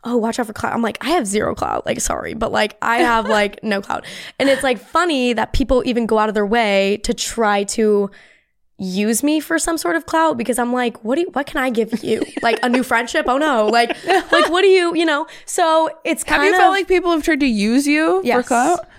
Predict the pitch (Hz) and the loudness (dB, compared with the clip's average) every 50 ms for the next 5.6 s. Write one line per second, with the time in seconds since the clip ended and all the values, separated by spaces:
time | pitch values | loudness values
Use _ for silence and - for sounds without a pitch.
0 | - _ - 220 220 - - 262 - 185 208 196 - - 208 180 170 - 185 165 | -18 _ -4 -4 -2 0 -2 -2 -2 0 -2 -2 -2 -2 -4 -4 -2 -2 -4 -4
1 | - - 180 180 190 180 - 190 185 180 185 180 175 170 190 - - 214 220 233 | -2 -4 -4 -4 -4 -4 -2 -2 0 0 -2 0 -2 -2 -2 -2 -2 -2 0 0
2 | 233 220 226 214 226 269 247 - 220 226 254 269 254 262 240 208 208 196 196 - | 2 2 2 4 4 2 2 0 0 -2 -2 0 0 0 0 0 0 0 -2 -4
3 | - 233 247 233 233 220 214 214 220 220 - - 233 202 220 247 240 233 240 220 | -4 -2 0 0 0 0 0 -2 -2 -2 -4 -6 -4 -2 0 0 0 0 -2 -2
4 | - - 214 208 208 202 202 196 - 220 240 233 202 202 202 - 208 202 202 202 | -2 -2 0 0 0 0 0 -2 -2 -2 -2 0 -2 -2 -2 -2 -2 -2 -2 -2
5 | - 196 196 196 - - 220 202 196 190 - - | 0 -2 -2 -2 -4 -6 -6 -4 -4 -4 -6 -8